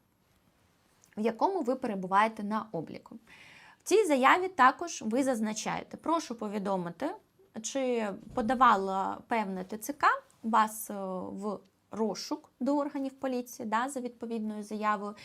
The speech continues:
і чи притягалися ви до адміністративної відповідальності за статтею двісті десять, двісті десять прим.». Після того, як вам надходять відповіді, як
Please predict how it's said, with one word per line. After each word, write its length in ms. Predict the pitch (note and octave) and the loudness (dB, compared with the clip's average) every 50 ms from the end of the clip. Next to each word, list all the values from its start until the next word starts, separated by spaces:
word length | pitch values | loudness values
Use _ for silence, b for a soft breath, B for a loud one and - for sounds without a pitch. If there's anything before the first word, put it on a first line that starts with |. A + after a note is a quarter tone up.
| B B - | B B -6
і 100 | B3+ C#4 | -6 -4
чи 140 | - - A#3 | -4 -6 -6
притягалися 800 | A#3 A#3 A3+ A3+ A3+ A3 G#3 G#3 A3 G#3 F#3+ G3 - - F#3+ | -4 -4 -4 -4 -4 -2 0 0 0 0 -2 -4 -8 -10 -10
ви 240 | F3+ F3+ B3 F4+ G#4 | -4 -2 -2 -2 -2
до 220 | F4+ A#3+ A3 A#3 | 0 0 0 0
адміністративної 840 | A3 G3+ G3 G3 G3 G3 - - A3 A3 A3 A3+ G3 F#3+ F#3 F3 F3+ | -2 -4 -6 -8 -10 -10 -10 -10 -12 -10 -8 -8 -6 -6 -6 -8 -8
відповідальності 840 | F3+ F#3+ F#3+ - F#3 F#3+ F#3+ G3 C4 F#4+ G#4+ A#4 G#4 F#4+ - - B3+ | -10 -12 -10 -10 -10 -8 -2 0 0 0 0 -4 -10 -12 -12 -10 -8
за 100 | G#3+ G#3 | -8 -8
статтею 400 | G#3 - - F#3 - A#3+ A3 G#3 | -8 -10 -14 -6 -4 -2 -2 -2
двісті 320 | F3+ F#3 F#3+ - - - | -4 -6 -10 -10 -12 -6
десять, 340 | G3 A3 C#4 G4 G4 - A#3 | -4 -4 -4 -4 -4 -6 -6
двісті 360 | G3 F#3+ A3+ A#3+ - - - | -6 -6 -8 -8 -10 -12 -10
десять 360 | F#3 G3 G#3 A3 - - - - | -6 -6 -6 -6 -8 -12 -16 -16
прим.». 240 | _ - - - - _ _ | _ -18 -18 -18 -20 _ _
Після 280 | - F#4+ A4 - F#4 E4+ | 0 0 0 2 0 -2
того, 440 | E4+ - A3 F#3+ F3 F3 A3+ D#4 G#4 - _ _ | 0 0 0 0 0 -2 -4 -6 -8 -12 _ _
як 320 | A3 A#3 C4 D#4+ F4 - B3 | 2 4 4 4 2 0 -2
вам 260 | A#3+ A#3+ B3 A#3+ A3 | -2 0 0 0 -2
надходять 640 | G#3+ A3 - - - A#3 A3 G#3 G3 F#3+ - - | -2 -4 -8 -6 -4 -2 -2 -2 -4 -6 -8 -6
відповіді, 640 | F#3+ F#3 F#3 - - A3 A#3 C#4 C#4 A#3+ - - - - | -6 -6 -6 -6 -8 -6 -4 -4 -4 -6 -8 -10 -12 -10
як 420 | - G3+ A3 G#3+ G3+ G#3 - - | -4 -2 -2 -2 -2 -4 -8 -10